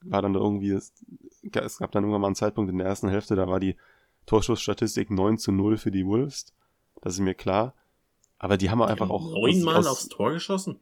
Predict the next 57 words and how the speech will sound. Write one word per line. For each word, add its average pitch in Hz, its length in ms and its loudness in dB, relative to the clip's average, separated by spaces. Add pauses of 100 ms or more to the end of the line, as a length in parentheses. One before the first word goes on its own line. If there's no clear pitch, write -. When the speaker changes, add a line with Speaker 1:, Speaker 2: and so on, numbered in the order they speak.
(100)
Speaker 1:
Ja, 110 220 2
ja, 135 180 6
die 98 120 0
haben, 110 280 0
die 98 120 -2
haben 104 160 0
wirklich 113 240 -4
häufig 113 220 0
aufs 98 120 -6
Tor - 120 -6
geschossen. 95 300 -6
Ich - 160 -10 (280)
kann 95 100 -6
das 95 120 -4
nochmal 92 180 0
grad 92 160 0
kurz - 200 -4
die 98 200 0 (440)
Zahlen 101 380 4
rausholen. 98 540 2 (640)
Ähm, 90 320 2
sie 92 140 2
hatten 110 200 2
in 101 100 4
der 92 120 6
ersten 107 280 2
Hälfte 107 220 4
hatten 98 160 2
sie 95 240 0
zwölf - 720 4 (140)
Schüsse, 131 560 2
aber 101 180 2
davon 101 220 6
auch - 100 -2
nur 95 180 2
zwei 101 540 2 (300)
auf 110 120 -4
den 98 140 0
Kasten. - 360 -2
Das 87 100 -4
heißt, 98 180 -2
die 104 40 2
haben 95 100 4
wirklich 98 240 0
auch 90 100 -2
aus, 92 220 -4 (560)
einfach 95 180 -4
nur 95 140 4
draufgeballert. 92 680 -2
Das - 120 -6
hat 98 120 0
Max 95 180 0
ja, 95 80 2
glaub 87 140 2
ich, 85 80 -2
auch 95 140 -2
geschrieben. 98 440 -2